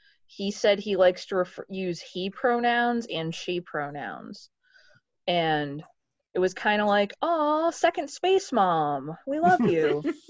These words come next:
Speaker 1: Um, and I'm sorry, you know, gender identity not being the same as sexuality. Um, you know, unfortunately now my memory is missing me if, uh, Ms. Williams also has talked about being queer or bi or not, but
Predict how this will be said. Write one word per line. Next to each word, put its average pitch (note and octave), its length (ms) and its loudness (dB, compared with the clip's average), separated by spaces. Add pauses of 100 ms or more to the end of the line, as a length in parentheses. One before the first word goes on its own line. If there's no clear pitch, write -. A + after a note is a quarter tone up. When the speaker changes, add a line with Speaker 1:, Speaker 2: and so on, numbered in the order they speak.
(540)
Speaker 1:
Um, D#3+ 680 0 (260)
and G#3 180 4
I'm G#3+ 100 2
sorry, D3+ 480 2
you G3 100 -4
know, D#3 100 0
gender F3+ 260 2
identity D#3+ 360 2
not D3+ 180 -2
being D#3 140 -8
the D3+ 80 -8
same D3 200 -12
as D3+ 120 -12
sexuality. C#3+ 800 -6 (160)
Um, C#3+ 460 -4 (160)
you E3 80 -6
know, C3+ 220 -4
unfortunately E3 600 -4
now D3+ 220 0
my D3+ 120 -2
memory D3+ 380 -6
is C#3+ 180 -12
missing D3+ 320 -8
me C#3 220 -6
if, C#3 120 -4 (680)
uh, B2 340 -4 (540)
Ms. D#3 260 -4
Williams D3 460 -6
also B2+ 640 -6 (260)
has C#3 480 -10
talked - 300 -10
about - 340 -10 (480)
being D3+ 200 -6
queer C3 300 -8
or C#3 60 -8
bi C3+ 240 -6
or C3+ 140 -10
not, B2+ 340 -12
but A2+ 240 -4